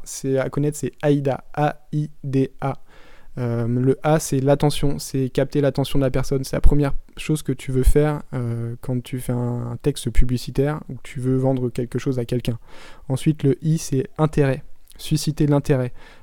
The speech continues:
Donc, voilà, <laughs> susciter l'intérêt tout simplement. Le D pour déclencher le désir. Et le dernier A, faire un appel à action. On va dire que c'est une structure, euh,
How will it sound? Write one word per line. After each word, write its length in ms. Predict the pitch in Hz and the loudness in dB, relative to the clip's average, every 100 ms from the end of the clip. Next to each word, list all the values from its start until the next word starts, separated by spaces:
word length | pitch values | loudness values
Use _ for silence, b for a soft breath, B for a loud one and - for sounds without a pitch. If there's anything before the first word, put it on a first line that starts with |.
| - | -4
Donc, 320 | 135 143 - - - 185 - - 147 143 131 147 - - | -2 -2 -4 -16 -18 -20 -20 -20 -14 -10 -8 -10 -14 -14
voilà, 320 | - 123 113 - | -6 -4 -4 -6
<laughs> 60 | - | -2
susciter 520 | 185 - 233 - 240 | 4 8 8 12 12
l'intérêt 460 | 180 175 147 131 | 10 8 6 6
tout 100 | 147 | 2
simplement. 520 | - 127 123 131 135 - B B B | 0 0 4 4 2 -2 B B B
Le 200 | 143 147 | 4 6
D 260 | 139 165 175 | 8 6 6
pour 260 | - 135 | 4 6
déclencher 500 | 135 143 147 139 147 | 4 2 2 0 0
le 140 | 123 117 | -2 2
désir. 580 | 131 147 143 151 165 156 B B B - - 139 | 6 6 6 2 2 -4 B B B -18 -8 0
Et 180 | 135 - | 0 0
le 220 | 135 127 | 0 2
dernier 320 | 127 139 139 - | 4 4 2 4
A, 320 | 147 151 - - | 2 2 -2 -14
faire 220 | - 131 | -4 -2
un 140 | 120 135 | 0 0
appel 280 | 135 143 | 2 2
à 80 | 131 | 2
action. 340 | 123 - - - B B B B - | 0 -4 -10 -10 B B B B -6
On 60 | 139 | 2
va 60 | |
dire 120 | 156 | 2
que 60 | - | 2
c'est 100 | 147 | 0
une 120 | 139 | 0
structure, 760 | - - - - - 170 170 - - - - - - | -2 0 0 0 0 2 2 -2 -12 -18 -18 -14 -4
euh, 380 | 127 123 120 | -2 -2 -2